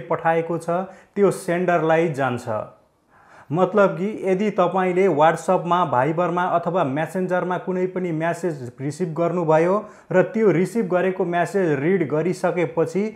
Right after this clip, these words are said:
तपाईंले म्यासेज रिड गरेको रिपोर्ट सेन्डरलाई अटोमेटिकल्ली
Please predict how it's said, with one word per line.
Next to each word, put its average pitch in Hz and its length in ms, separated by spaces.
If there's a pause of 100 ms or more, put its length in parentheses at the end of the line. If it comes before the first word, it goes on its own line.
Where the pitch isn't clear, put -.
(280)
तपाईंले 185 420
म्यासेज 160 480 (140)
रिड 170 240
गरेको 165 440
रिपोर्ट 160 400
सेन्डरलाई 165 840
अटोमेटिकल्ली 160 1000